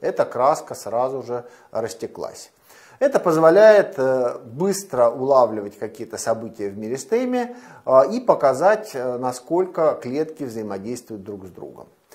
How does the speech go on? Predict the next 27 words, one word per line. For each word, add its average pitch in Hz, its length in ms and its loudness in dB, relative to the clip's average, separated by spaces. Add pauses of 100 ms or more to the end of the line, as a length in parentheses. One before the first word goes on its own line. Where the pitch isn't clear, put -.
(440)
А, 127 180 8
ну 277 140 2
вот 202 120 4
здесь 190 280 -4
укол 185 320 4
произошёл 131 480 -2
в - 60 -20
центральную 113 640 -2
зону. 104 440 -6 (600)
И 151 100 -4
мы 196 140 4
видим, 285 320 0
что 175 480 2
краска 160 400 2
распределяется 135 640 -4
только 160 400 2
по 120 120 -8
центральной 117 600 -2
зоне, 269 420 -2
а 139 160 -2
между 143 320 -4
центральной 143 600 0
и - 20 -8
периферической 214 800 -8
зоной 214 320 0
плазмодесмы 135 720 -6
закрыты. - 520 -8